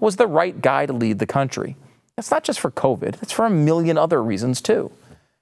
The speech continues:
And now the story of his death is being exploited by this ghoulish Democratic Party who has forgotten already about him, about his daughter,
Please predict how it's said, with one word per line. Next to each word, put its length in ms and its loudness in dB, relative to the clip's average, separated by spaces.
And 140 -2
now 200 2
the 100 -2
story 500 0
of 140 2
his 220 -2
death 460 2
is 140 -2
being 300 0
exploited 720 -2
by 140 0
this 220 -2
ghoulish 960 -2
Democratic 580 0
Party 360 -4
who 80 0
has 80 -2
forgotten 560 -2
already 600 4
about 440 0
him, 440 0
about 240 4
his 160 -6
daughter, 540 4